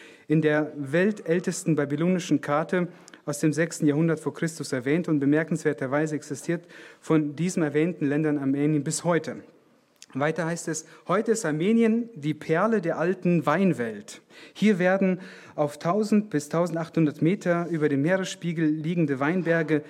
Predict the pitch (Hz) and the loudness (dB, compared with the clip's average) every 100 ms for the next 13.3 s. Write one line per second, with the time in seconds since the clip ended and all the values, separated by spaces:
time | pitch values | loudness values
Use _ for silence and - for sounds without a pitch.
0 | - - - 196 202 147 175 208 196 180 | -16 -8 2 4 2 -2 2 4 4 2
1 | 143 147 214 214 156 156 160 151 - 160 | -2 -2 -2 0 2 2 2 -2 0 -2
2 | 156 139 160 131 - 139 135 - 175 208 | -2 -2 -2 -2 -2 -4 -4 -4 0 0
3 | 156 - 196 208 202 - 247 - - - | 0 -4 0 0 -2 -10 -18 -20 -8 -2
4 | 180 - 180 165 151 151 143 156 196 208 | 0 -2 -2 0 0 -2 0 0 -2 -4
5 | - - - - - _ 160 160 160 185 | -10 -18 -20 -20 -20 _ 0 2 2 0
6 | 185 175 151 151 170 - 156 139 190 214 | 0 -2 -2 -2 -4 -2 -4 2 4 4
7 | 208 147 147 156 185 165 151 156 147 - | 2 0 0 0 -2 0 0 0 -2 -6
8 | - - - 147 151 147 165 202 208 - | -16 -20 -6 0 0 0 0 2 0 0
9 | 156 127 160 226 220 - 151 139 180 180 | -4 -2 -2 2 0 0 -2 0 0 2
10 | 147 135 127 147 180 185 - 202 - 156 | 2 2 0 0 0 -2 -4 -4 -2 -2
11 | 151 - 151 - 151 135 131 165 156 160 | -2 -4 -4 -2 -2 -2 -2 0 0 0
12 | 180 - - _ _ 139 135 180 208 196 | -6 -10 -16 _ _ -4 -2 0 0 0
13 | - 175 165 | 0 0 0